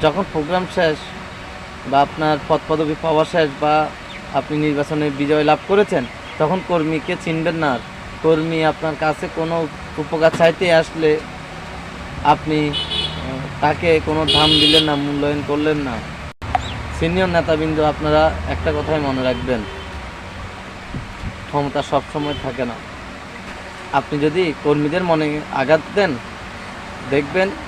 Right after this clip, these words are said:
পরবর্তীতে আপনার ওই কর্মী আপনার বিরোধিতা করবে এবং আপনার প্রতিপক্ষের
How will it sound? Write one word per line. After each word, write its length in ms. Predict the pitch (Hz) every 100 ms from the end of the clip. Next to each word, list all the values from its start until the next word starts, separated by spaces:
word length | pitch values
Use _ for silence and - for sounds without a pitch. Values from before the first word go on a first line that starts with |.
| - - - -
পরবর্তীতে 840 | 151 160 156 165 160 147 160 160 - - - - - - -
আপনার 360 | 156 170 170 160
ওই 140 | 175 175
কর্মী 440 | 175 170 175 202 185 143 - - - - - -
আপনার 340 | 143 165 156
বিরোধিতা 540 | 143 156 151 156 - 139
করবে 320 | 120 110 117 101 - -
এবং 320 | 135 151 185 127 - -
আপনার 280 | 139 156 147
প্রতিপক্ষের 640 | 160 156 151 156 143 185